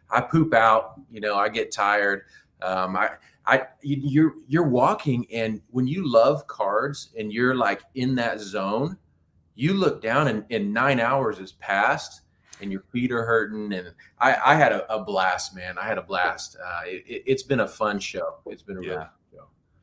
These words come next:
Speaker 2: That's good to hear. I was, uh, you know, just was on with Tim for a while, and thank you for watching. Um,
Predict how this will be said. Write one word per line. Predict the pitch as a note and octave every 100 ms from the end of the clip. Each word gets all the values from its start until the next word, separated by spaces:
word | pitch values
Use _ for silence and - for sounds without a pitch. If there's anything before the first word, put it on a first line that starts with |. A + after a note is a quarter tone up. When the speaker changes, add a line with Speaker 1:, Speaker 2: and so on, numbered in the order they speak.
| _
Speaker 2:
That's | C3 C#3
good | - B2+
to | A2+
hear. | A2
I |
was, | A#2+ A#2+
uh, | C3+ A#2+
you | A2+
know, | A#2+
just | A2+ B2+
was | C3
on | B2 A#2+
with | G2
Tim | - C3+ B2+
for | C#3
a |
while, | C3 C3+ C3+
and | G#2 F#2 -
thank | A2+ G#2
you | G#2+
for | G#2+
watching. | F#2+ A#2 C3 - C#3 C3+ C3+ - - - -
Um, | A2 A2 A2 G#2+ - -